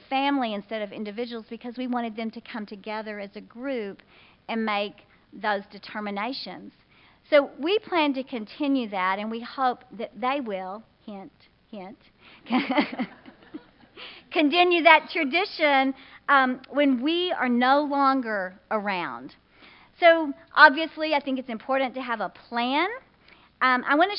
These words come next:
share with you this book. Um, I'm not selling it. I, I, I mean, and which reminds me, if, if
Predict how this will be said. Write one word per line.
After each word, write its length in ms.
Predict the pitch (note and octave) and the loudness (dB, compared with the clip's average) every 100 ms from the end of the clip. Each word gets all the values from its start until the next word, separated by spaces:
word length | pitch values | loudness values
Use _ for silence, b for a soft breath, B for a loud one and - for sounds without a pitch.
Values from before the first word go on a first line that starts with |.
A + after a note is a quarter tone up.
| - | -2
share 160 | F4+ F4 | 4 4
with 140 | E4+ C#4+ | 2 -4
you 120 | C#4 | -6
this 160 | A#3 - | -6 -10
book. 520 | A3+ B3 G#3+ F#3 G3 - - _ - | -10 -2 0 0 -4 -10 -20 _ -14
Um, 140 | G3+ | -8
I'm 140 | - A#3 | -4 -2
not 200 | B3 D4 - | -2 -2 -6
selling 360 | C4 A3+ A3 G#3+ | -4 -4 -4 -8
it. 180 | A3 C#4 - _ - | -12 -14 -20 _ -10
I, 160 | A3+ - | -10 -4
I, 140 | B3 - | -4 0
I 60 | C#4 | 0
mean, 120 | B3+ | 2
and 320 | C#4+ C#4+ C4 | 2 0 0
which 200 | G4 - | -6 -4
reminds 460 | F#4 D#4+ C#4+ C#4+ C4 | 0 6 6 6 2
me, 220 | B3+ A#3 | -2 -2
if, 80 | A3+ - | -4 -2
if 180 | B3+ | -4